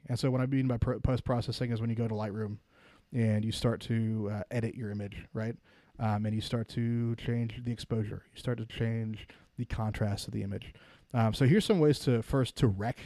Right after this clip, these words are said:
<laughs> an image in post-processing. Don't do these things unless you are going back to the strategically break the rules to create tension, uh, objective that I just mentioned. Uh, number one is overprocess.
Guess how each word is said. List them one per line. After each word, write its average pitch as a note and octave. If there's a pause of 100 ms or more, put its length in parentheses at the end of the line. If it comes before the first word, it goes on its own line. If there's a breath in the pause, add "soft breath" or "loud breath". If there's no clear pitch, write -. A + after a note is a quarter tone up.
(120)
<laughs> -
an C3
image B2+
in C3
post-processing. C3 (380 loud breath)
Don't B2
do A#2
these C3
things D#3
unless A2+
you A2+
are A2
going A#2+
back A#2
to A#2
the A#2+
strategically A#2
break A2+
the A2+
rules A#2
to -
create A#2+
tension, C#3 (100)
uh, B2+ (340)
objective C#3
that B2+
I C3
just B2+
mentioned. D#3 (460 loud breath)
Uh, C3
number C#3
one D#3
is C3
overprocess. D3